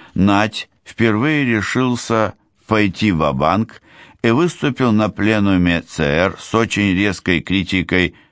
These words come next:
контрреформаторских тенденций в партии, а затем, пренебрегая всеми нормами принятой партийной этики, опубликовал на страницах главной партийной газеты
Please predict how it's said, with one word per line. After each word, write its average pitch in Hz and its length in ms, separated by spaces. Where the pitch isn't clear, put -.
контрреформаторских 92 1600
тенденций 80 840
в - 140
партии, 80 680
а 120 140
затем, 98 560
пренебрегая 90 1000
всеми 87 460
нормами 82 840
принятой 85 600
партийной 78 800
этики, 82 600
опубликовал 151 960
на 107 140
страницах 101 760
главной 90 540
партийной 78 560
газеты 80 600